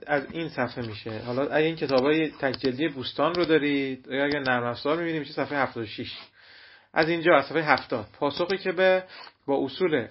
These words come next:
فلسفهٔ ماوراء الطبیعه یا متافیزیک می‌ت-، به اشکال می‌توان داد. درسته؟ از اینجا میشه. کتابای متحری هم دارید، بگردین دیگه. ببینید، علامه بعد از این که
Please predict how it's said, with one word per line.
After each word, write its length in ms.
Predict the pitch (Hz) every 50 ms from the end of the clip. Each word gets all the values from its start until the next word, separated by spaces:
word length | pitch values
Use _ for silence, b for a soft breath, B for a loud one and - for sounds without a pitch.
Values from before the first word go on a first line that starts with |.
| - _ _
فلسفهٔ 600 | - - 143 135 120 - 143 131 - 170 175 165
ماوراء 440 | 143 131 131 131 127 127 127 127 127
الطبیعه 520 | 123 123 - 131 123 120 131 143 139 131
یا 80 | 123 123
متافیزیک 560 | 120 117 - 131 113 - 127 120 156 196 -
می‌ت-، 260 | 202 196 - 285 - -
به 100 | 143 143
اشکال 320 | - - - - 170 175
می‌توان 380 | 170 170 165 151 147 143 139 123
داد. 200 | 113 113 101 98 - _ _ _ _ _ _ _ _ _ _ _ _ _ _ _ _ _ _ _ _ _ _ -
درسته؟ 460 | 131 131 120 - - 127 117 113 117 - - - -
از 160 | 139 135 -
اینجا 280 | 147 135 120 113 117 104
میشه. 200 | 98 92 - - - _ B B B B B B B B B B B
کتابای 380 | - 247 254 262 247 247 247 254
متحری 440 | 247 247 247 240 233 226 226 233 233
هم 140 | 226 226
دارید، 200 | 214 220 220 220
بگردین 400 | 220 226 214 208 185 160 156 151
دیگه. 140 | 147 143 156
ببینید، 180 | 180 202 208 -
علامه 400 | 175 190 214 220 208 196 190 180
بعد 260 | 165 190 196 190 165
از 120 | 165 -
این 100 | 175 175
که 260 | 165 - 147 127 117